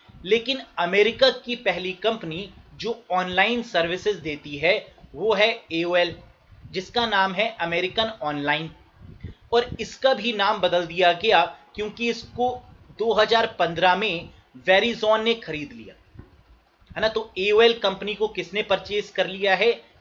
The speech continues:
वो कंपनी का नाम है Verizon। और किस ईयर में परचेज किया? तो याद रखिएगा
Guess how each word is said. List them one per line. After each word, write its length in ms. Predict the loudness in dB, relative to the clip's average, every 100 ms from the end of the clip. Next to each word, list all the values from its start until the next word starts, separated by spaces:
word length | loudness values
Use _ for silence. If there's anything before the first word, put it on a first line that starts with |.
| -6
वो 120 | -6
कंपनी 420 | 0 -2 -2 -8
का 140 | -2 -2
नाम 240 | 0 -2
है 160 | -2 -2 0
Verizon। 600 | 0 0 -2 0 0 -2 -12 _ 0
और 120 | 0 0
किस 200 | -6 -6 0
ईयर 220 | 0 2
में 140 | 0
परचेज 440 | -2 -4 -4 -8 -10
किया? 160 | -4 -2
तो 120 | 0
याद 220 | 0 0
रखिएगा 520 | -2 -8 -10 0 2